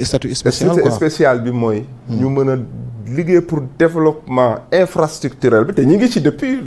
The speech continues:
Speaker 1: Ñu ngi ci,
Speaker 2: yoonu
Speaker 1: boo
Speaker 2: murid.
Speaker 1: xoolee Touba jëm ca kanam rek.
Speaker 2: Mais
Speaker 1: Ak
Speaker 2: développe-,
Speaker 1: yeneen ak yeneen.
Speaker 2: développement de la qualité de vie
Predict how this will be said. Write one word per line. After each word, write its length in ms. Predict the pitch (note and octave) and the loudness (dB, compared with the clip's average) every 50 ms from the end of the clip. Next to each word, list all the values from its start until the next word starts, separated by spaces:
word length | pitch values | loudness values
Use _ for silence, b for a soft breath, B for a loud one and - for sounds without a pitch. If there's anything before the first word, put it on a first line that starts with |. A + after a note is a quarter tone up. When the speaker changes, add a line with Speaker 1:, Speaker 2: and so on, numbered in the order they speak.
| - - | -4 -2
Speaker 1:
Ñu 140 | B2 A#2+ C#3+ | 0 2 4
ngi 60 | - - | 4 4
ci, 40 | C#3+ D#3+ | 4 4
Speaker 2:
yoonu 140 | F3 G3 G#3 | 4 4 4
Speaker 1:
boo 40 | A#3+ | 4
Speaker 2:
murid. 140 | C#4 C4 - | 2 2 0
Speaker 1:
xoolee 360 | - - C#3+ C#3 C3+ C3 B2+ A#2+ | 0 -2 -4 -2 -2 -2 -4 -4
Touba 360 | A2+ - D3+ C#3+ C3 C3+ B2+ B2 | -6 -6 -6 -4 -2 0 -2 -2
jëm 220 | A#2+ B2+ C3 B2+ | -2 -2 -4 -2
ca 100 | B2 C3+ | -2 -4
kanam 280 | B2 - B2+ C3 C3+ D3 | -2 -2 -2 -2 -2 -2
rek. 120 | C#3+ A#2+ - - - B B B B B B | -2 -2 -4 -6 -16 B B B B B B
Speaker 2:
Mais 100 | - B2+ | 0 0
Speaker 1:
Ak 80 | C3+ B2+ | 2 4
Speaker 2:
développe-, 400 | D#3 F3+ F#3 F#3+ G3 F#3+ F3+ D#3 | 2 2 4 4 2 2 0 -2
Speaker 1:
yeneen 140 | D#3+ F3 F#3+ | -6 -6 -6
ak 60 | G#3+ | -6
yeneen. 200 | G#3 A3+ B2 A#2+ | -4 -4 -4 0
Speaker 2:
développement 520 | B2 D#3 E3 F#3 E3 F3 F3 E3+ D#3+ E3 D#3+ | 0 2 2 4 2 2 2 2 0 0 2
de 100 | D3 D3+ | 2 4
la 160 | D3+ D3 D3+ | 4 2 2
qualité 640 | D3+ - - D3 C#3+ E3 E3 - - D3 C#3+ D#3 C3+ A#2+ - - - - - _ - _ - - - _ - A#2 A2 G#2+ | -2 -4 -4 -4 -4 -4 -6 -8 -8 -8 -6 -6 -8 -10 -12 -14 -18 -20 -20 _ -20 _ -20 -20 -20 _ -16 -14 -12 -6
de 100 | - B2+ | -4 -4
vie 260 | B2+ A#2+ B2 C3+ - | -4 -2 -4 -4 -4